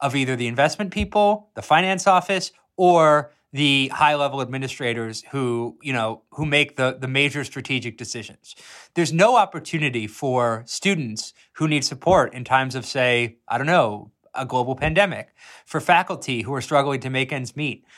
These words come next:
for workers who are living on poverty wages, uh, or for the communities who are, you know, enduring the brunt of, like, college expansion and, uh, you know, urban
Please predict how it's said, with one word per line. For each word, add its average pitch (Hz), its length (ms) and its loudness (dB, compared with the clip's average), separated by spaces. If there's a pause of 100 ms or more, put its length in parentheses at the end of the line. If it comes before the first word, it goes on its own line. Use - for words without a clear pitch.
(200)
for 156 160 -2
workers 151 540 0
who 131 440 0
are 135 140 2
living 139 340 0
on 123 160 4
poverty 131 380 2
wages, 123 640 -2 (380)
uh, 123 260 4 (100)
or 247 260 6
for 214 160 -6
the 180 80 0
communities 170 640 0
who 180 140 0
are, 156 200 4
you 160 140 -2
know, 156 120 0
enduring 156 500 2
the 139 80 0
brunt 160 420 2
of, 143 160 2
like, 135 160 4
college 147 400 4
expansion 135 840 -4 (360)
and, 143 640 2
uh, 127 480 4 (320)
you 147 140 -8
know, 127 180 -4
urban 143 600 -2